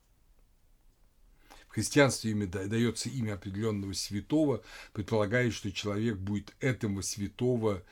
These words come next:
и призывать, и пытаться ему уподобиться. Но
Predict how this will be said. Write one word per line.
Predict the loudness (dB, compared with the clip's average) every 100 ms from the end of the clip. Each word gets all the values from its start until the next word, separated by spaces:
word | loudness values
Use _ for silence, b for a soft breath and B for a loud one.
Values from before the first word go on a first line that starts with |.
| b
и | -4
призывать, | -4 -4 -6 -6 -2 2 2 0 -4 -10
и | -8
пытаться | -8 -6 -6 -6 -8
ему | -8 -12
уподобиться. | -12 -12 -6 -4 -4 -8 -8 -10 -12 B B B B B B B
Но | 6 10 12 12 12 12 8